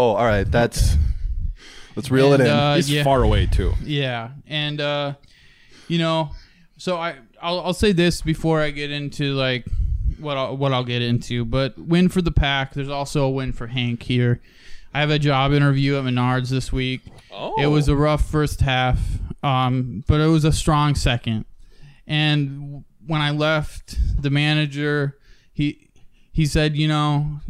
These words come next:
Speaker 2: you know, we're always looking for talent, and you look like you're built to carry wood."
Speaker 3: That's, that's really nice.
Speaker 1: I hope, I hope you get it.
Speaker 3: Menards is a great
Speaker 1: Good
Speaker 3: place
Speaker 1: lu-,
Speaker 3: to
Speaker 1: good
Speaker 3: work.
Speaker 1: luck, man.
Speaker 2: Uh, yeah, I'm
Speaker 1: Everyone
Speaker 2: really
Speaker 1: wish,
Speaker 2: hoping so.
Speaker 1: everyone wish Hank luck.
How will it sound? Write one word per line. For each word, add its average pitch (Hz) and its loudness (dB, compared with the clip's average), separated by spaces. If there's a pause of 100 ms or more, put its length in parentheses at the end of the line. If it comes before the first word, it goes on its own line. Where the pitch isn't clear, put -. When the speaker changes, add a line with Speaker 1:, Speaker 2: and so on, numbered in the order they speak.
(400)
Speaker 2:
you 147 4
know, 151 6
we're 147 2
always 156 6
looking 165 4
for 143 0
talent, 147 2 (480)
and 147 0
you 156 2
look 165 4
like 151 0
you're 151 2
built 147 0
to 147 -2
carry 139 2
wood." 123 0 (960)
Speaker 3:
That's, 120 -4
that's 120 -10
really 113 -2
nice. 92 -10
Speaker 1:
I 127 -14
hope, 110 -16 (560)
I 101 -12
hope 92 -8
you 101 -4
get 117 0
it. 156 -2 (200)
Speaker 3:
Menards 131 -2
is 156 -10
a 151 -8
great 165 0
Speaker 1:
Good 160 -2
Speaker 3:
place 208 0
Speaker 1:
lu-, 160 2
Speaker 3:
to 139 4
Speaker 1:
good 127 4
Speaker 3:
work. 117 2
Speaker 1:
luck, 151 2
man. 139 0
Speaker 2:
Uh, 135 -4
yeah, 156 2
I'm 139 2
Speaker 1:
Everyone 151 6
Speaker 2:
really 143 6
Speaker 1:
wish, 147 4
Speaker 2:
hoping 147 0
so. 139 -6
Speaker 1:
everyone 139 4
wish 135 4
Hank 117 2
luck. 95 -2